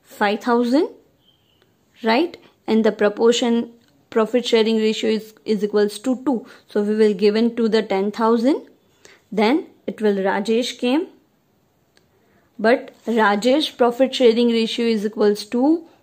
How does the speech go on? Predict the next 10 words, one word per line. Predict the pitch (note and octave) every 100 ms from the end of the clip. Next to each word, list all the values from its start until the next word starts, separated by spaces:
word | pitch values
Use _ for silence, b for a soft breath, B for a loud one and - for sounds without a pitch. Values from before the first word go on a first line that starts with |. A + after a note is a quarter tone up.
| _
one. | A3+ A3+ A3+ B3+ B B A#3+
Rajesh | A#3 G3+ G3+ B3 D#4 -
profit | A3+ A3 A#3+
sharing | - A3 G#3+ A3
ratio | G#3+ G#3 A3+
is | A3 A3 C#4+ - B B
one. | A3 B3 A3+ - - -
So | A3+ G#3+
when | A3 C#4 D#4+
the | B3+ E4+